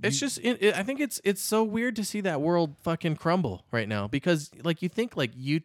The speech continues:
Speaker 1: like, kids, like, wanna grow up and be, um, like, a f-, a
Speaker 2: Influencer.
Speaker 1: famous f-,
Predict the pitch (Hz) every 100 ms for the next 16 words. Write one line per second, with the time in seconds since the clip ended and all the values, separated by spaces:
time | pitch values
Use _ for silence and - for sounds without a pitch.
0 | - 147 - - 220 240 226 185 143 156
1 | 156 131 123 123 131 - 127 117 117 117
2 | 113 113 _ _ _ - 117 107 104 101
3 | 98 - - 104 107 110 113 107 107 117
4 | 110 127 127 127 - _ -